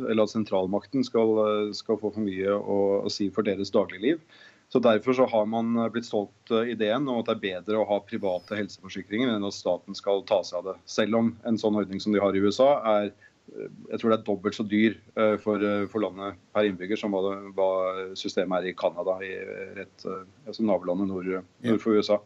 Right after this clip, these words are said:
Speaker 2: Jeg har et forslag
Speaker 1: Så
Speaker 2: til, jeg, Kristoffer. Ja, for jeg har faktisk vært helseforsikret i U S A.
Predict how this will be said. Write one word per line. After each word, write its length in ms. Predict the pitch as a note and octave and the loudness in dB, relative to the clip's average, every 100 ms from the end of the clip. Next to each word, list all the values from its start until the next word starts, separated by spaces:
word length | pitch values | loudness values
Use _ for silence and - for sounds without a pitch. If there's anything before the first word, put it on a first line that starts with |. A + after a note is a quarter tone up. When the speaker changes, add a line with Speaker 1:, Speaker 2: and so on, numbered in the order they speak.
| - - | -4 4
Speaker 2:
Jeg 100 | C#3 | 6
har 80 | B2+ | 6
et 80 | |
forslag 400 | - D3+ - C3+ | 6 4 6 6
Speaker 1:
Så 60 | C3+ | 8
Speaker 2:
til, 100 | C3+ | 8
jeg, 180 | C#3 B2+ | 6 4
Kristoffer. 440 | C3 - A#2 E3 | 0 0 2 4
Ja, 120 | D3+ A#2+ | 6 6
for 100 | C3 | 8
jeg 120 | A#2+ | 8
har 140 | C#3+ | 6
faktisk 400 | B2 A2+ - A#2 | 4 0 -2 -2
vært 160 | A#2 A#2+ D3 | 0 2 2
helseforsikret 920 | A2 - G#2+ - G#2+ A#2+ D#3+ F#3+ F3 | 2 -2 -6 -2 -2 -2 2 2 4
i 40 | F3 | 2
U 40 | |
S 120 | D#3 C3 | 4 2
A. 160 | A2 | 2